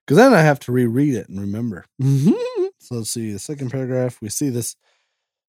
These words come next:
expansive understanding in the New Testament when Paul says,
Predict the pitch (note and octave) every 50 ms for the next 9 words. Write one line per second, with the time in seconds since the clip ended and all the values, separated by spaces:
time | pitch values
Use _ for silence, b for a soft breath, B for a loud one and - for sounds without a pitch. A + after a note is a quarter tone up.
0 | _ - A#2+ - - - C3+ B2+ A#2+ - A#2+ A#2 A#2 A2+ A2 G#2 - - B2+ B2
1 | A2+ A2 G#2+ G2+ G2 G2 G#2 A2 A2+ G#2+ - A2+ A2+ - - - G#2+ G#2+ F#2+ F#2
2 | F#2 F2+ - - C3+ B2+ B2 A2+ - A#2 G#2 G2+ F#2+ -